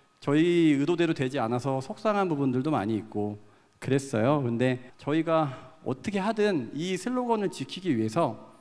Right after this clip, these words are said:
그래서 저희의 꿈이기도 합니다. 그래서 이 슬로건을 지키기 위해서 계속 노력을 할 건데요. 제가 그랬어요. 그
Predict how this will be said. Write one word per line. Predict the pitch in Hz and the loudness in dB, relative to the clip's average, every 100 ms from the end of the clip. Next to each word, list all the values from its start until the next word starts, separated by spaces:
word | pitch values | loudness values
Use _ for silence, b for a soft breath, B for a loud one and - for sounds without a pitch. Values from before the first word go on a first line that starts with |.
| - | -18
그래서 | - 131 | -12 -8
저희의 | - 147 175 | 0 2 2
꿈이기도 | 175 240 247 170 160 | 0 -4 -2 -2 0
합니다. | 175 127 101 | 0 -2 -4
그래서 | 101 120 | -4 -4
이 | 131 | -4
슬로건을 | 165 165 156 147 | -4 -2 2 2
지키기 | 147 - 135 127 | 0 -8 -6 -2
위해서 | 107 107 165 175 B B B | 0 0 -2 -2 B B B
계속 | - 113 131 | -4 -2 0
노력을 | 110 117 127 | 2 2 2
할 | 160 202 | 0 0
건데요. | 180 110 143 143 - B B - 427 523 - - - - _ _ _ _ _ _ _ _ _ _ _ _ _ - - - - 466 - - | 0 2 2 0 -4 B B -4 0 0 -2 -12 -18 -20 _ _ _ _ _ _ _ _ _ _ _ _ _ -18 -16 -6 -2 0 -2 2
제가 | 160 202 | 4 4
그랬어요. | - 143 - 135 151 143 95 101 | 4 2 4 4 4 2 -2 -6
그 | - 123 117 | 2 4 4